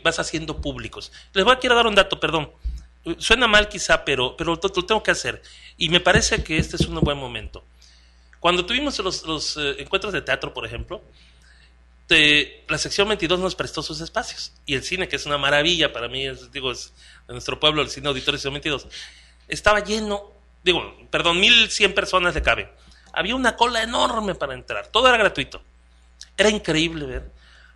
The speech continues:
una cola de más de novecientas mil personas para entrar antes de la función, pero el otro espacio que estaba muy cerca, que fue una tienda de consumo hace mucho tiempo y que también es otro,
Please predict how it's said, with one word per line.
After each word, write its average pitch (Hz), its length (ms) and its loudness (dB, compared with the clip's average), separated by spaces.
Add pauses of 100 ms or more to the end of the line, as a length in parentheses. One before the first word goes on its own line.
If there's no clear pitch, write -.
(100)
una 185 260 2
cola 170 420 -2
de 135 100 -4
más 170 220 -2
de 190 80 -4
novecientas 156 680 -4
mil 156 160 -8
personas 139 760 -14 (120)
para 113 180 -4
entrar 131 420 0
antes 202 260 0
de 190 60 -2
la 147 100 -2
función, 151 420 -8 (480)
pero 190 180 4
el 220 100 2
otro 277 200 0
espacio 247 500 -2 (800)
que 175 80 -4
estaba 214 360 4
muy 208 160 -2
cerca, 202 520 0 (800)
que 143 240 0
fue 170 160 2
una 170 160 4
tienda 170 180 2
de - 40 2
consumo 170 280 -2
hace 165 120 -6
mucho 160 180 -6
tiempo 180 240 0
y 165 40 -6
que 156 60 -6
también 131 280 -4
es 156 120 -6
otro, 160 340 -2